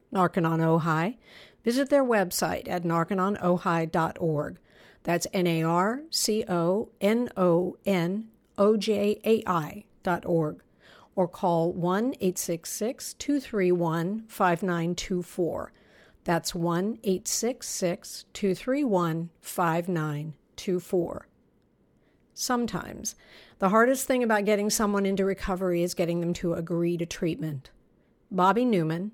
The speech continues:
a certified drug counselor with thirty years' experience and an over eighty-five percent success rate as an interventionist, has created a series of twelve videos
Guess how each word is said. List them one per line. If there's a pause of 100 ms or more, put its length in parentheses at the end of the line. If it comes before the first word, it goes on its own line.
(200)
a
certified
drug
counselor
with
thirty
years'
experience (340)
and
an
over
eighty-five
percent
success
rate
as
an
interventionist, (540)
has
created
a
series
of
twelve
videos